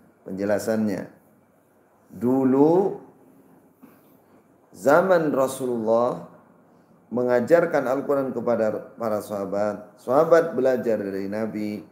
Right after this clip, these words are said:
kemudian sahabat mengajarkan kepada teman-temannya. Caranya seperti apa?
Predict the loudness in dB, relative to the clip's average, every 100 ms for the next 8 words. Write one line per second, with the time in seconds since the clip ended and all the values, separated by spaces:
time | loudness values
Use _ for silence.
0 | _ _ _ -6 0 2 2 2 0 2
1 | 2 2 0 -2 0 0 -2 -4 -4 -4
2 | -2 -2 -2 -4 -4 -6 -4 -4 -2 -2
3 | -4 -10 -20 _ -2 2 2 2 0 -2
4 | -2 -6 -4 -8 -12